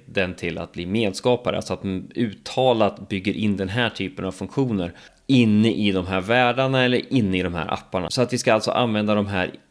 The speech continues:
tjänsterna inte bara för det de är byggda för, utan att vi också dessutom ska bygga mycket mer själv och bygga vidare och utveckla det här spelet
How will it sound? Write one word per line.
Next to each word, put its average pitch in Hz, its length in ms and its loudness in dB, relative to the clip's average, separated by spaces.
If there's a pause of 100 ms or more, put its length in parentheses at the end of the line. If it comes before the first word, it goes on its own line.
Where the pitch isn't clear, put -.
tjänsterna 95 440 -2
inte 131 360 2
bara 123 260 6
för 101 100 -6
det 92 100 0
de 90 120 -4
är 90 60 -4
byggda 131 460 2
för, 90 280 0
utan 95 300 -4
att 95 140 -6
vi - 80 -4
också 135 320 -2
dessutom 95 560 0 (260)
ska 95 220 -6
bygga 98 400 -2
mycket 92 340 -4
mer 85 120 -6
själv 87 440 -2
och 98 80 -4
bygga 92 300 -2
vidare 87 460 -2
och 98 240 -2
utveckla 113 640 -2
det 92 60 -4
här 87 120 -2
spelet 87 540 -6